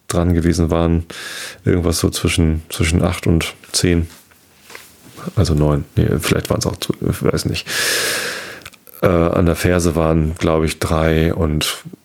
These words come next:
unter der Fußfläche waren nochmal irgendwie fünf, sechs, sieben. Ich, ich, ich kann mich nicht genau erinnern. Da fehlten zumindest schon viele. Also hinten war noch eine und irgendwie vorne waren noch irgendwie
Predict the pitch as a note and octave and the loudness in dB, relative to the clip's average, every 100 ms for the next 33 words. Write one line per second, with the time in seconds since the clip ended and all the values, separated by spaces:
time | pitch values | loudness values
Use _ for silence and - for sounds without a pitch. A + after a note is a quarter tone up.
0 | - _ G2+ E2+ E2 D#2+ - E2+ - D#2+ | -20 _ 0 2 2 0 0 -2 0 0
1 | - E2 D#2+ D#2 D#2 D#2 E2 D#2+ D#2+ D#2 | 0 0 2 2 2 0 2 2 2 2
2 | D#2 D#2+ D#2+ - - _ _ _ _ _ | 2 2 0 -2 -14 _ _ _ _ _
3 | - - E2 - E2+ D#2+ - - E2 D#2+ | -4 0 0 0 0 0 -2 2 2 2
4 | D2 - - - - - - - - F2+ | -2 -4 -4 0 -2 -2 -8 -4 -2 0
5 | D2+ D2+ - D#2 D2+ D2 C#2+ - - - | 0 0 2 2 2 2 0 -2 -2 -4
6 | - - - - F#2 G#2 G#2+ G2 - E2+ | -6 -8 -4 -4 0 2 2 2 2 4
7 | E2 D#2+ - E2 D#2 - F#2 D2+ - _ | 2 0 0 -2 -2 0 2 0 -2 _
8 | - F2+ D#2+ D#2 - _ _ _ _ _ | -6 0 2 2 -2 _ _ _ _ _
9 | _ _ _ _ - F#2 G#2 G2+ E2+ E2 | _ _ _ _ -2 0 2 2 0 0
10 | D#2+ - G2 G#2+ A2+ A2+ - F2+ E2+ - | -2 -2 0 4 2 2 0 0 0 -2
11 | - F2+ E2 - F2+ F#2 E2 E2 E2 E2 | -2 0 0 0 0 0 0 0 0 0
12 | F2 E2 D#2+ | 0 2 0